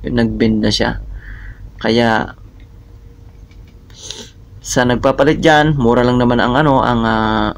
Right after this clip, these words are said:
bushing. Makakabili tayo.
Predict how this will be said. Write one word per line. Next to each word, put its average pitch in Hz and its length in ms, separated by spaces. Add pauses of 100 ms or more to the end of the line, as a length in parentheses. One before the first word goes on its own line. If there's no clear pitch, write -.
(140)
bushing. 147 480 (2500)
Makakabili 110 480
tayo. 131 480